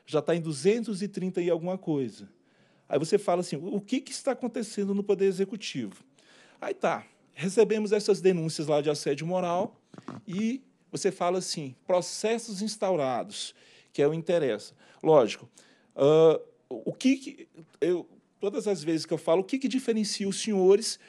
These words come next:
é, da iniciativa privada? A gente, eu falo sempre: os senhores, pra vocês serem demitidos, vamos colocar assim, ter o seu, o, o contrato de vocês rescindido, vamos colocar assim uma figura assim, vamos colocar mais próximo lá da C L T, você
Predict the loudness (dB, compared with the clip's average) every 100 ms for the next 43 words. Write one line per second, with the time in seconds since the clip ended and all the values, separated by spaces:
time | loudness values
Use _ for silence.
0 | -12 -6 0 0 0 -2 -2 -4 -2 -4
1 | -2 0 0 -4 -12 _ -8 -6 -4 -4
2 | 0 0 0 -2 -2 -4 -10 -20 -20 -20
3 | -10 -6 0 6 8 6 4 -8 -16 _
4 | _ _ _ -4 2 2 2 0 2 4
5 | 2 -4 -10 -16 -12 4 6 6 4 -2
6 | -4 -4 -4 0 -2 -2 -6 -2 -2 -2
7 | -4 -4 -4 -4 -2 -4 -2 -4 -4 -6
8 | -6 -4 -4 -4 -8 -10 -6 -6 -6 -8
9 | -10 -10 -6 -4 -4 -8 -20 _ -20 _
10 | _ _ -6 -2 -2 -4 -6 -8 -8 -4
11 | -2 -2 -4 -6 -6 -4 -4 -2 -2 -2
12 | -4 -4 -2 -4 -4 -4 -4 -4 -6 -6
13 | -2 -2 -2 -4 -20 -10 -8 -8